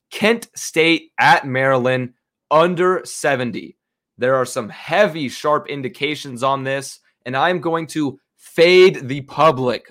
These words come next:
One of my favorite sayings in sports betting. Fade the public. Seventy-three percent of public bets are siding with the over. Meanwhile, eighty-one percent of the money is on the under. That's a massive difference, a huge difference. You usually don't see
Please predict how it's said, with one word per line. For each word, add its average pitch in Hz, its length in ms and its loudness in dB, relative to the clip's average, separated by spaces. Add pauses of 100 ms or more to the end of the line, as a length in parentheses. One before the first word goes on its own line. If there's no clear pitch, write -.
One 117 100 -10
of 123 40 -10
my 123 80 -6
favorite 143 400 -10
sayings 113 400 -10
in 107 80 -18
sports - 360 -18
betting. 90 320 -18 (320)
Fade 233 200 4
the 170 60 -2
public. 135 540 -2 (240)
Seventy-three 185 720 -2
percent 143 480 -6
of 120 160 -6
public 143 460 -4
bets 135 300 -4
are 113 140 -4
siding 127 500 -4
with 123 200 -8
the 117 220 -12
over. 160 480 -2 (240)
Meanwhile, 151 720 2 (360)
eighty-one 156 800 2
percent 139 640 -6
of 135 240 -4
the 127 100 -8
money 127 460 -8
is 117 220 -10
on 135 380 -2
the 110 300 -14
under. 143 480 0 (180)
That's 131 140 -10
a 117 60 -6
massive 131 560 -2
difference, 127 640 -4 (320)
a 101 160 -4
huge 202 480 -4
difference. 110 360 -10
You 127 140 -12
usually 131 320 -8
don't 113 240 -6
see 113 340 -8